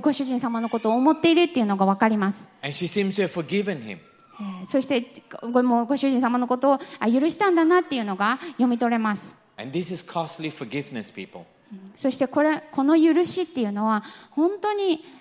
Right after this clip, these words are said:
Speaker 1: 代価の大きいものです。
Speaker 2: It would be easy to forgive someone if they've forgotten your birthday or broken your, your, your coffee cup.
Speaker 1: うん。えー、自分の誕生日を忘れた人とか、自分のマグカップ割った人とか、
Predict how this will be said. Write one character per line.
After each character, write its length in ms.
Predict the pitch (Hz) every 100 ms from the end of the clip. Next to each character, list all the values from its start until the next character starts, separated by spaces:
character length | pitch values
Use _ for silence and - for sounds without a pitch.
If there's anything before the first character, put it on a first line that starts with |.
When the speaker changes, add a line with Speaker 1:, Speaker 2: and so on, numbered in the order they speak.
| -
Speaker 1:
代 240 | 269 370 339
価 140 | 233
の 200 | 202 208 254
大 60 |
き 180 | 262 311
い 40 |
も 140 | 262 202
の 100 | 185
で 120 | 160
す。 180 | - -
Speaker 2:
It 160 | 160 156
would 80 | 160
be 180 | 185 180
easy 180 | 180 196
to 80 |
forgive 320 | 160 156 151 170
someone 320 | 175 151 147
if 120 | 143
they've 100 | 135
forgotten 480 | - 131 147 151 156
your 220 | 143 120
birthday 640 | 135 147 143 123 123 110 110
or 80 | 107
broken 400 | 131 143 160 131
your, 320 | 120 113 104 - - -
your, 240 | 113 113 117
your 160 | 110
coffee 400 | - 180 170 131
cup. 180 | - - - -
Speaker 1:
う 20 |
ん。 100 | 202 - -
え 60 | 240
ー、 60 | 226
自 180 | 226 269
分 180 | 294
の 80 | 285 277 277 269
誕 180 | 302 277
生 120 | 302
日 100 | 269
を 60 | 262
忘 200 | 277 311
れ 120 | 311
た 100 | 277
人 240 | 254 294
と 100 | 254
か、 160 | 240 208 - 320 240
自 120 | 262
分 120 | 262
の 80 | 269
マ 140 | 311
グ 80 | 311
カ 100 | 311
ッ 20 |
プ 120 | 302 262
割 120 | 269
っ 40 |
た 60 | 262
人 220 | 254 262
と 100 | 233
か、 220 | 226 226